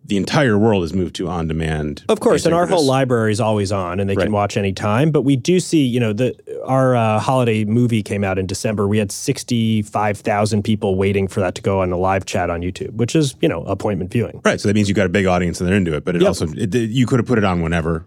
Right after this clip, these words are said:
Speaker 2: Oh, no, I'm not
Speaker 1: they
Speaker 2: here to
Speaker 1: would've watched it
Speaker 2: es-, to
Speaker 1: whenever.
Speaker 2: espouse linear television. I think that that doesn't
Speaker 1: Yeah.
Speaker 2: make any sense. But I think for that kind of programming, that kind of content, there is a hunger for that that's not being met.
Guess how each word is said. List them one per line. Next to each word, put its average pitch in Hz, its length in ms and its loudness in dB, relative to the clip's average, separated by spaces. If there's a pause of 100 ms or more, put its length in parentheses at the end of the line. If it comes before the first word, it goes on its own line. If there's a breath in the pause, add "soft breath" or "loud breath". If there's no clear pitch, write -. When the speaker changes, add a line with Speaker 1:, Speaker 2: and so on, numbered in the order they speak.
Speaker 2:
Oh, 262 80 4
no, 240 160 4
I'm 180 140 2
not 226 100 2
Speaker 1:
they - 80 2
Speaker 2:
here 190 80 4
to 175 60 2
Speaker 1:
would've 160 80 4
watched - 220 -2
it 87 60 -2
Speaker 2:
es-, 82 100 -2
to 165 40 -2
Speaker 1:
whenever. 123 140 2
Speaker 2:
espouse 113 420 -2
linear 110 260 2
television. 98 540 -2
I 92 100 0
think 104 260 -4
that 98 260 -2
that 98 180 0
doesn't 104 220 0
Speaker 1:
Yeah. 95 60 0
Speaker 2:
make 95 100 -2
any 95 120 0
sense. 139 360 0
But 143 180 2
I 123 140 0
think 147 260 -2
for 123 180 0
that 117 220 -2
kind 113 320 0
of 95 240 -4
programming, 175 720 2
that 123 160 0
kind 110 140 -2
of 95 100 -8
content, 147 540 0 (240 soft breath)
there 120 180 2
is 143 240 2
a 107 80 0
hunger 113 380 0
for 147 160 2
that 143 180 0
that's 104 180 -6
not 95 160 -6
being 87 220 -6
met. 87 220 -8